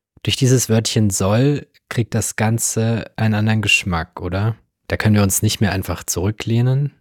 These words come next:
sondern werden irgendwie angesprochen. Was soll die K I tun? Oder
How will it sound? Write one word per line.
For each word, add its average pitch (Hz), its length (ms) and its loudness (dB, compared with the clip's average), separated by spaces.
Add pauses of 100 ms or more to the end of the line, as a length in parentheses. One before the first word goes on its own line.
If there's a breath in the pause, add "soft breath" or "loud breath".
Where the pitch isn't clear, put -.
(140)
sondern 101 280 2
werden 104 240 2
irgendwie 107 240 0
angesprochen. 92 800 -2 (1000)
Was - 240 -2
soll 101 200 2
die 101 100 0
K - 160 -6
I 117 160 -2
tun? 104 540 0 (200)
Oder 92 300 0